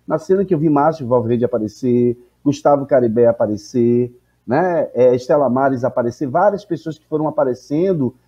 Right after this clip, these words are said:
e são pessoas que têm um talento gigantesco. Eu, eu sinto isso, que na verve criativa de Caetano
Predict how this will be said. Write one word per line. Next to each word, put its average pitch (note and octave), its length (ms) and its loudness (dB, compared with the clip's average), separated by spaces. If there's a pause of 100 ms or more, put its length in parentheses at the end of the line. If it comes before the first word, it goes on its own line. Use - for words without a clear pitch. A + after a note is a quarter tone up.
(220)
e E3+ 140 -8
são G#3+ 140 -4
pessoas F#3+ 380 -2
que - 120 -12
têm G3+ 420 0
um D#3 100 0
talento B2+ 460 -2
gigantesco. A2+ 880 -4
Eu, D#3 240 0 (180)
eu E3 140 -2
sinto G3 500 -4
isso, A#2+ 420 -2 (600)
que C#3+ 400 4
na C3+ 160 0
verve C#3 480 2
criativa A#2+ 600 -4
de A2 100 -8
Caetano A#2 840 -4